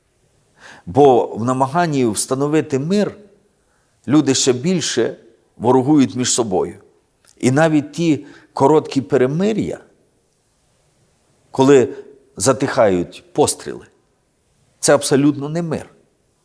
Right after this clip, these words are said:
І всі це розуміють. Людські угоди, вони десь зводяться приблизно до того, що кажуть, «Ну, це,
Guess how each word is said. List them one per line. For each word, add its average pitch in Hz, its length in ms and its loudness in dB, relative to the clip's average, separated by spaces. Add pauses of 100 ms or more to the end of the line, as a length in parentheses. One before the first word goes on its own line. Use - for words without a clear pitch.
(480)
І 107 80 -2
всі 107 220 -2
це 117 160 -2
розуміють. 131 680 -6 (280)
Людські 117 360 -2
угоди, 156 560 0 (880)
вони 143 240 0
десь 139 160 0
зводяться 143 480 0
приблизно 131 560 -4
до 127 120 -4
того, 131 240 -2
що 123 160 -8
кажуть, 135 380 -2
«Ну, 175 100 -6
це, 165 260 -2